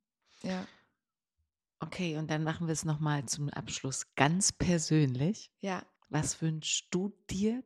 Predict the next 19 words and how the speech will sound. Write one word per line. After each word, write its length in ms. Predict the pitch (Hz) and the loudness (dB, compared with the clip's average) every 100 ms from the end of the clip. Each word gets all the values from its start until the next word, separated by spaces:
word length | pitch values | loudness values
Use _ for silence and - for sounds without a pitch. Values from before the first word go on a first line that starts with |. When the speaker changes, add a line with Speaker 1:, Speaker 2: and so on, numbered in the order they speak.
| - | -10
Speaker 2:
Theresa, 760 | - 156 156 160 160 156 156 156 | -12 -8 -4 -4 -2 -6 -8 -12
für 220 | - - | -14 -10
dich 500 | 151 - 156 - - | -4 2 2 2 -4
und 220 | - 147 - | -4 -2 0
dein 320 | 139 139 135 | 2 2 0
Leben, 460 | 131 143 135 139 - _ | -6 -10 -12 -16 -18 _
wenn 200 | 147 139 - | -6 -6 -4
alles 380 | 139 143 143 - | -2 0 -2 0
möglich 480 | 143 135 143 - | 0 -2 -6 -6
wäre? 340 | - 139 143 143 _ _ _ _ _ _ _ _ _ _ _ _ _ _ _ | -6 -6 -6 -10 _ _ _ _ _ _ _ _ _ _ _ _ _ _ _
Speaker 1:
Ich 200 | - - | -10 -6
wünsch 240 | 180 190 | -4 -4
mir, 120 | 180 180 | -4 -2
dass 220 | 185 190 | -2 -4
ich 140 | 185 | -6
zufrieden 680 | - 185 - 185 208 214 190 | -6 -6 -6 -8 -4 -4 -2
mit 220 | 185 - | -4 -6
mir 240 | 185 190 202 | -4 -2 -4
bin. 440 | 196 180 180 190 | -4 -6 -6 -8